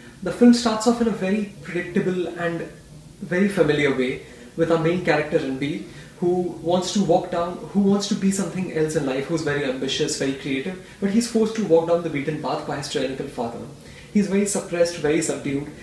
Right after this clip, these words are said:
and in such a situation he ends up meeting Deepika Padukone, who is this lively, vivacious character. They get into a very unique kind of a pact where they decide to be together for one month, and they decide to be something they are not.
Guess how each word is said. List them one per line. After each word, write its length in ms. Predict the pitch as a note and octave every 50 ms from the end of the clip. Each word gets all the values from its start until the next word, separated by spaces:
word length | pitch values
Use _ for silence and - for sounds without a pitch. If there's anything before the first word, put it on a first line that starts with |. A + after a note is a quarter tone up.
| - - -
and 100 | E3 F#3+
in 60 | F#3+
such 160 | G3 G3+ G3
a 80 | A#3 G3+
situation 480 | G3 G3 - G3+ G3 G3 G3 G#3 G3+
he 160 | F#3 G3+ G3 D3+
ends 160 | C#3+ D3 -
up 160 | D#3 D#3 D#3+
meeting 320 | D#3 C#3+ C#3 D#3 D#3 D3+
Deepika 300 | - B2 B2 C#3 C3+ B2+
Padukone, 420 | - B2+ A#2+ C3 C#3+ D3+ D#3 D#3 D3+
who 140 | D#3 D#3+ D3+
is 100 | D3+ -
this 240 | D#3+ D3 - -
lively, 520 | E3 C#3 C3 C3 C3 C3 C#3+ C3+ C3+ C#3+ C3+
vivacious 600 | C3 B2 A#2+ A#2 C3+ A#2+ - - D3 - - -
character. 400 | C3+ A#2+ A#2 A2+ - - A#2 - - - - - - - - - -
They 140 | - F#3 F#3
get 120 | F#3+ A3 A3
into 280 | A#3+ A#3 B3+ A#3+ A#3+
a 40 | A3
very 280 | - - - G3 G3 -
unique 480 | G#3 F3 D3+ E3 E3 F3 F#3+ - -
kind 160 | G3 E3+ E3+
of 100 | E3 -
a 60 | E3 D3
pact 400 | D3+ D3+ C3 C#3 C#3 C#3+ - D#3+
where 80 | D#3+
they 100 | D#3+ -
decide 300 | D#3 D3+ F3 G#3 G#3+ -
to 40 | G#3
be 120 | E3 D3
together 340 | - G3 - F3+ E3 F3 F#3
for 180 | - - F#3 D3+
one 360 | C3 C3 C#3+ D3+ - C3+ B2+
month, 280 | B2+ B2+ B2 D#3+ D3+ - - - - - - - - - -
and 140 | - D#3 D#3+
they 80 | F3+ E3
decide 300 | D#3+ - G#3+ G#3+ G#3 -
to 80 | G#3+
be 100 | F#3 G3+
something 400 | - - E3 D#3+ D#3 F3+ F3 D#3+
they 120 | C#3+ C#3 C#3
are 120 | C3+ B2+
not. 380 | A#2+ A#2 A#2 A#2+ - - -